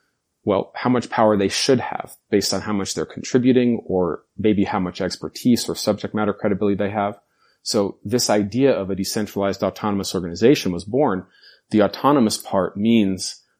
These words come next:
refers to the fact that the governance protocols, the systems for turning, uh, uh, input into actions are encoded into the blockchain and, and into smart contracts, which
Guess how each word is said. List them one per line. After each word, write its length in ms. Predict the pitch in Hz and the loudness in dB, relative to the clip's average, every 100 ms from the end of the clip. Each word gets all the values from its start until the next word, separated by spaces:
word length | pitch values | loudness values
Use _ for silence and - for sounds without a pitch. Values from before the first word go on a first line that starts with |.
| - | -4
refers 440 | 107 - 135 139 | -2 2 2 2
to 100 | - | 0
the 80 | 107 | -4
fact 520 | - 92 87 - - - | -2 -2 -4 -8 -18 -8
that 260 | 98 95 98 | -2 -2 -2
the 380 | 95 98 90 _ _ _ _ - | -2 -2 -2 _ _ _ _ -8
governance 500 | 98 117 131 120 107 | 0 2 2 2 0
protocols, 960 | - - 147 143 - 78 - - - - | -4 0 2 2 0 -4 -4 -4 -6 -8
the 120 | 95 87 | -8 -2
systems 800 | - - - - - - - - | 2 4 4 2 -2 -2 -4 -4
for 100 | 104 | -6
turning, 400 | - 107 101 95 | -4 -2 0 0
uh, 40 | 95 | -2
uh, 840 | 90 87 - 50 - 92 - 50 - | -2 -2 -4 -6 -4 -4 -2 -6 -2
input 300 | 135 120 120 | 2 2 2
into 240 | 104 - - | 0 0 0
actions 500 | 104 - 98 - - _ _ - | -2 -2 -8 -10 -14 _ _ 2
are 180 | 110 - | 4 4
encoded 720 | 101 101 - 139 127 95 98 _ _ _ _ _ | -2 -6 -2 0 0 -2 -6 _ _ _ _ _
into 720 | 113 113 113 - 104 101 98 - | 0 0 0 0 2 2 0 -4
the 100 | 104 | -2
blockchain 580 | 110 120 - - 98 120 _ _ _ - | 2 2 0 -8 -8 -12 _ _ _ -6
and, 500 | 101 95 90 87 - _ _ _ _ _ - | -4 -4 -6 -10 -14 _ _ _ _ _ -2
and 120 | 113 | 2
into 480 | 101 - 110 101 95 | 2 2 2 2 0
smart 360 | - 120 107 - | 0 2 2 2
contracts, 720 | - 104 - - - - - - | -2 0 0 -4 -2 -6 -6 -6
which 240 | 98 - | -4 -4